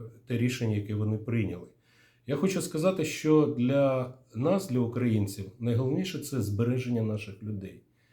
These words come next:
Тобто зберегти людей. Для, е, росіян на прикладі, е, Мар'їнки, на прикладі Бахмута, на пил-, на прикладі зараз Авдіївки, для них взагалі люди не мають жодного значення.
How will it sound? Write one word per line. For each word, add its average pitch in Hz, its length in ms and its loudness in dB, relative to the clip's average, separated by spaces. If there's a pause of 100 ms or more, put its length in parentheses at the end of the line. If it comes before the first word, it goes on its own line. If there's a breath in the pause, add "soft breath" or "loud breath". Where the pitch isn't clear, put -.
(460 soft breath)
Тобто 117 540 -2 (180)
зберегти 117 520 -2
людей. 107 440 -2
Для, 156 500 -2
е, 120 540 -2
росіян 175 600 0 (260 loud breath)
на 135 120 -2
прикладі, 127 760 2
е, 104 40 -4 (720)
Мар'їнки, 131 540 0
на 110 80 0
прикладі 110 460 -2
Бахмута, 113 560 -2
на 113 100 0
пил-, 127 380 0
на 127 100 2
прикладі 123 420 -2
зараз 107 460 0
Авдіївки, 123 680 -4 (380 loud breath)
для 120 160 -2
них 185 180 4
взагалі 147 420 -2
люди 147 260 0
не 135 120 0
мають 131 300 2
жодного 113 400 0
значення. 95 540 -4